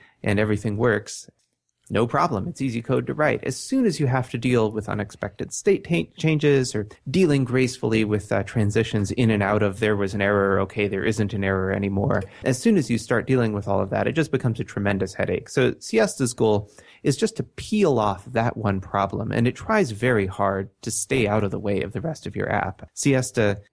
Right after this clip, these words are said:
doesn't have its own networking implementation. It uses N S U R L session by default, but you can just inject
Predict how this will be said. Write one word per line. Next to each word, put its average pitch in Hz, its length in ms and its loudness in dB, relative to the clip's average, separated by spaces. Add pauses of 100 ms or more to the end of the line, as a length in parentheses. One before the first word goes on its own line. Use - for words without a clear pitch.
(140)
doesn't 110 360 0
have 107 340 -2
its 101 180 -6
own 101 240 -2
networking 113 460 -2
implementation. 117 720 0
It 110 60 0
uses 104 320 2
N 98 100 2
S 98 180 -2
U 101 80 -2
R 101 120 -2
L 117 100 -2
session - 360 -4
by 98 120 -6
default, 110 480 0
but 101 80 -2
you 104 140 -2
can 98 240 -6
just - 260 -8
inject 104 580 -2